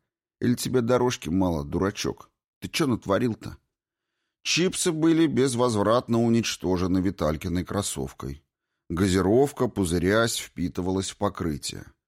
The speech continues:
Тут бы Витальке извиниться или отшутиться,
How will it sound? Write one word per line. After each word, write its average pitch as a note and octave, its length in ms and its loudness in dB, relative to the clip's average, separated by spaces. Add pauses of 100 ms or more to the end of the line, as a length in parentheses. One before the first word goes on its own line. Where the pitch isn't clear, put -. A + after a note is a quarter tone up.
(560)
Тут A#2+ 220 2
бы A#2 140 2
Витальке A#2+ 600 0
извиниться A#2 800 0
или D2 220 -6
отшутиться, F2 920 -4